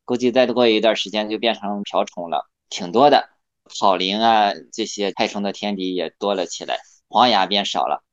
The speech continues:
但是绵蚜现在比较多，因为绵蚜不太分季节。食蚜蝇就是也是吃蚜虫的，从春天开始开花，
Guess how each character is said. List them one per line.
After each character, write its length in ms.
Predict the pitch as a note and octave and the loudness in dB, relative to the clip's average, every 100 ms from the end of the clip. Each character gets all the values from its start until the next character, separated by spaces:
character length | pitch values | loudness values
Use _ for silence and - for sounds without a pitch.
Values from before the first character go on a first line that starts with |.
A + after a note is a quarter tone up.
| _ - | _ -4
但 120 | A2+ | -2
是 80 | A#2+ | 0
绵 240 | A#2 B2 | 2 2
蚜 160 | A2+ F#2 | 4 0
现 160 | G2+ | -2
在 100 | F#2+ | -6
比 120 | F#2 F#2+ | -6 -2
较 180 | F2+ | -2
多， 160 | E2+ F#2 | 0 -4
因 140 | G#2+ | -2
为 80 | A#2 | -4
绵 220 | G#2 G#2+ | -2 -2
蚜 180 | G#2 F#2+ - | 0 0 -2
不 80 | A2 | -4
太 160 | C3 | 0
分 180 | B2 A2 | 0 -4
季 220 | G#2+ B2+ | -4 -6
节。 240 | F2+ C#2+ - _ _ _ _ _ _ _ _ | -4 -4 -6 _ _ _ _ _ _ _ _
食 220 | - C#3 | -4 2
蚜 180 | C#3 C#3+ | 4 4
蝇 160 | A2+ A2 | 2 -2
就 100 | C3 | -2
是 60 | |
也 140 | A#2+ G#2 | 0 -2
是 120 | D#3 | -2
吃 200 | - C#3 | -2 0
蚜 160 | F#2+ | 0
虫 240 | F#2+ F#2 F#2 | -2 -8 -4
的， 180 | D#2+ - _ _ | -4 -6 _ _
从 160 | - B2 | -10 -8
春 200 | C#3 C#3+ | -6 -4
天 180 | D3 C#3+ | -2 0
开 160 | C#3 | -2
始 180 | B2+ G2+ | -2 -6
开 200 | G2+ A2 | -4 -2
花， 340 | A#2+ B2 B2+ | 2 2 2